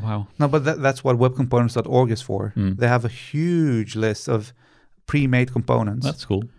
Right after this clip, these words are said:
Speaker 2: Uh, there's, like, like, fully functional, like, calendars or, like, forms and routing things.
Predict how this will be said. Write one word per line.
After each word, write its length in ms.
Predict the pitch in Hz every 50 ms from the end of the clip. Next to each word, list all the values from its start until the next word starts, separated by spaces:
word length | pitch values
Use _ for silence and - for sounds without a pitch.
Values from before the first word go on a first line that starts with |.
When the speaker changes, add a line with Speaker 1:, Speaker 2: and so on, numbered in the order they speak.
| _ _ _ -
Speaker 2:
Uh, 480 | - 117 113 110 110 110 110 113 127 123 127
there's, 220 | 123 123 120 117 127
like, 160 | 120 113 120 123 151 143 - _ _ _ -
like, 180 | 127 117 117 - - - - -
fully 640 | - - - 143 143 135 131 127 120 117 120 123 - - - _ _ -
functional, 720 | - - 127 135 127 127 - 117 110 107 104 104 107 - _ _ _ -
like, 180 | - 110 - -
calendars 880 | - - 104 104 104 104 101 101 104 104 101 101 101 101 95 95 - -
or, 320 | 123 107 101 98 95 95 - _ _ _ _ _ _ _ -
like, 200 | 117 104 - -
forms 580 | - - 120 110 110 107 107 104 104 104 101 -
and 200 | 110 113 110 104
routing 640 | 107 107 110 110 - - 107 101 104 101 107 107 - _ _ _ _ _ _ - - 120
things. 400 | - - 107 101 101 104 - -